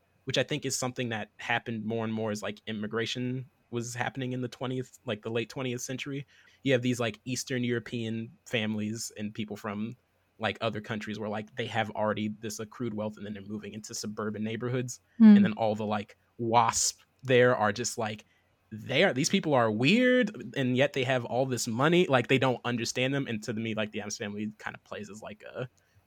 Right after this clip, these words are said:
Speaker 1: parody of that, essentially, where it's, like, this weird kooky family is in the suburbs and there's nothing we can do about it, which is, it's also very, like, nineties sentiment where it's, like, the nineties are this time when normality, <sighs> it's always hard to explain, like,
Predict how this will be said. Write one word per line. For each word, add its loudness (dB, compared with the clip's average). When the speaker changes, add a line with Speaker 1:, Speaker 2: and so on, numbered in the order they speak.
Speaker 1:
parody -4
of -10
that, -8
essentially, -10
where -8
it's, -10
like, -12
this -8
weird 4
kooky 0
family 0
is -10
in 0
the -2
suburbs -2
and -8
there's -10
nothing -4
we -4
can -12
do -10
about -10
it, -10
which -2
is, -6
it's 0
also 2
very, 2
like, -4
nineties -2
sentiment -2
where -2
it's, -10
like, -8
the -4
nineties 0
are 0
this -6
time -8
when -8
normality, -4
<sighs> -14
it's -8
always 0
hard -2
to -8
explain, -10
like, -8